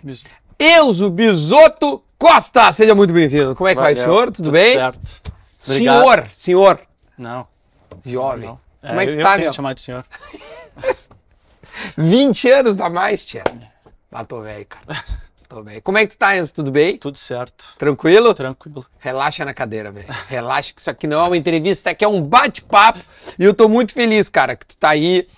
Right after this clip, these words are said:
Speaker 2: E eu tenho certeza que a torcida do Internacional e todos os amantes do futebol e também do teu pai estão felizes de ter a oportunidade de trocar uma ideia contigo. Porque a gente só viu entrevista tua saindo do, do gramado ali na copinha agora há pouco, né?
Speaker 1: Sim.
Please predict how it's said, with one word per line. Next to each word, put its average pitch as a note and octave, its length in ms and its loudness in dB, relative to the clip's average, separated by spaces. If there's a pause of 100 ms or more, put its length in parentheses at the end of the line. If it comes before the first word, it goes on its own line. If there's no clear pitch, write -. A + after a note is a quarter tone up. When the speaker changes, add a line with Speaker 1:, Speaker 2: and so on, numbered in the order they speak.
(160)
Speaker 2:
E D#3 60 -2
eu D3+ 80 2
tenho F#3 160 -2
certeza F#3+ 460 2
que - 80 -6
a E3 40 -6
torcida F3 460 -2
do E3 60 -2
Internacional E3 880 -2
e D#3 60 -4
todos G3+ 480 4
os F#3 180 -4
amantes F3 600 2
do D#3+ 140 -8
futebol D#3+ 580 -2 (300)
e C4+ 120 -4
também F#3 420 0
do F3+ 80 -8
teu F#3+ 200 -2
pai E3 220 0
estão F#3 260 -6
felizes D3+ 560 -4
de D3+ 200 -4 (800)
ter G#3+ 160 4
a G#3 80 8
oportunidade G3+ 840 2
de F3 80 -4
trocar E3 320 -4
uma D#3 100 -2
ideia D3 220 0
contigo. C#3+ 260 -12
Porque - 140 -6
a D#3+ 60 -2
gente G3 200 -4
só F3+ 180 -4
viu E3 300 -4
entrevista E3 560 -4
tua F#3 180 -6
saindo G3 360 -4
do, G#3 280 -4
do G3+ 120 -4
gramado G3 440 -4
ali E3+ 60 -6
na E3 80 -4
copinha D#3+ 460 -8
agora D3 240 -4
há - 20 -4
pouco, C#3 320 -10
né? B2 220 -10
Speaker 1:
Sim. - 60 -20